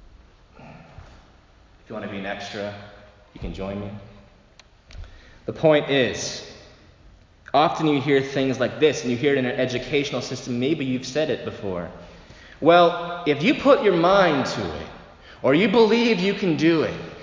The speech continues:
just look within and the strength is there. You've got everything you need. You want to be this when you grow up? You can do anything you want to do." Ever heard that before?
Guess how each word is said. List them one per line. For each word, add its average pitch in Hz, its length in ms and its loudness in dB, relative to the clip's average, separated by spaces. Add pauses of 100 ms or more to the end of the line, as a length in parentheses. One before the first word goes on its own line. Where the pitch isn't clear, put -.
(220)
just 190 520 0
look 190 400 -2
within 151 600 -2
and 127 220 -10
the 117 60 -10
strength 147 600 -10
is 120 200 -16
there. 131 440 -10 (140)
You've 170 140 -8
got 175 180 -6
everything 165 560 -8
you - 60 -10
need. - 160 -10
You 143 100 -10
want 175 180 -8
to 170 120 -10
be 160 100 -10
this 185 240 -10
when 175 80 -10
you 175 60 -10
grow 175 240 -8
up? - 520 -12
You 196 60 -12
can 160 200 -14
do 147 180 -14
anything 185 420 -12 (100)
you 165 80 -14
want 170 300 -12
to 185 60 -14
do." 208 260 -14 (880)
Ever 147 140 -6
heard 160 200 -6
that 180 280 -8
before? 214 280 -10